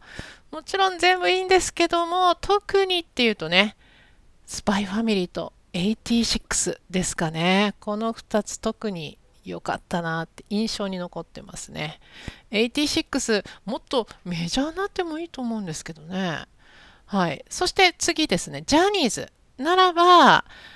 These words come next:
あのね、特にインパクターズにハマってしまいましたね。まあ、ジャニーズジュニアっていう、まだ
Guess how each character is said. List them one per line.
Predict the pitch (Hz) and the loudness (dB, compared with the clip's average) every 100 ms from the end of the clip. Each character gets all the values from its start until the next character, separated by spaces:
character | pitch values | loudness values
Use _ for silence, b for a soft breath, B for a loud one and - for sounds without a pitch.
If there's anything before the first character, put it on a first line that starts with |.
| B B B B | B B B B
あ | B 160 | B -6
の | 175 175 | -6 -4
ね、 | 175 190 180 160 151 76 - 330 _ - | -2 2 4 2 0 -4 -10 -16 _ -12
特 | 208 - - - 285 | -10 -10 -12 -8 -6
に | 269 262 208 | -4 -4 -2
イ | 233 | -4
ン | 262 | -4
パ | 262 269 | -2 -2
ク | - | -2
タ | - 226 | 0 0
ー | |
ズ | 190 | 0
に | 156 | -8
ハ | - 156 | -8 -8
マ | 160 226 | -4 -4
っ | |
て | - - 240 | -4 -2 -2
し | 226 | -2
ま | 220 | -6
い | 220 | -6
ま | 226 | -6
し | 220 | -6
た | 170 | -8
ね。 | 151 160 185 - b b b b b b - | -6 -4 -4 -8 b b b b b b -12
ま | 202 | -6
あ、 | |
ジ | - | 0
ャ | 214 | 2
ニ | 247 254 | 2 0
ー | |
ズ | 247 | -2
ジ | 220 240 | -4 -2
ュ | |
ニ | 240 220 | 0 0
ア | |
っ | 202 | -2
て | - 180 | -6 -4
い | 170 | -4
う、 | 160 | -4
ま | 185 214 | 0 2
だ | 175 | 2